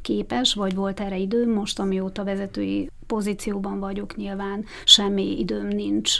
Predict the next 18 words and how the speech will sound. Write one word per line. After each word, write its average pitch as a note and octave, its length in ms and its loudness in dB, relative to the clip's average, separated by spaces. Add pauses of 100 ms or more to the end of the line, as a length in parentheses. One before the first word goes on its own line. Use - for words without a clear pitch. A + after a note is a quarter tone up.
(280)
a A3+ 100 -4
gyülekezetre, A3 760 0
de B3+ 120 0
korábban G3+ 680 0
intenzíven G3+ 800 -2
részt G#3+ 240 -4
vettem G3 360 -4
például - 400 -4
a G3+ 120 -2 (300)
nyári F#3+ 280 2
gyerektáborok, F#3+ 880 -2
ö, G3 200 0
szervezésében, G3 880 -4
és - 120 -2
nagyon G2+ 420 0
szívesen - 560 0
csináltam, - 580 -4
és - 280 -2